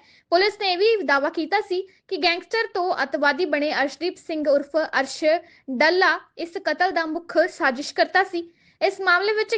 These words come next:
ਗੈਂਗ ਦੇ ਦੋ ਸ਼ੂਟਰਾਂ ਨੂੰ ਗ੍ਰਿਫਤਾਰ ਕੀਤਾ ਗਿਆ ਹੈ। ਪੁਲਿਸ ਨੇ ਸਾਰੇ ਲਿੰਕ ਕੀਤੇ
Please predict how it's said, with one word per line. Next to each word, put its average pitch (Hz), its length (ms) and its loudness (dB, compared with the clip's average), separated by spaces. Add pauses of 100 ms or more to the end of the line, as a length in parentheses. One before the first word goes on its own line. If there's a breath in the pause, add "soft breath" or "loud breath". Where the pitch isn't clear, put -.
ਗੈਂਗ 311 280 0
ਦੇ 339 220 0
ਦੋ 285 260 2
ਸ਼ੂਟਰਾਂ 311 440 -4
ਨੂੰ 381 160 -6
ਗ੍ਰਿਫਤਾਰ 294 400 2
ਕੀਤਾ 359 300 -2
ਗਿਆ 302 160 2
ਹੈ। 302 60 -8 (380 soft breath)
ਪੁਲਿਸ 415 260 0
ਨੇ 440 100 -4
ਸਾਰੇ 359 340 2
ਲਿੰਕ 320 320 -2
ਕੀਤੇ 311 360 -4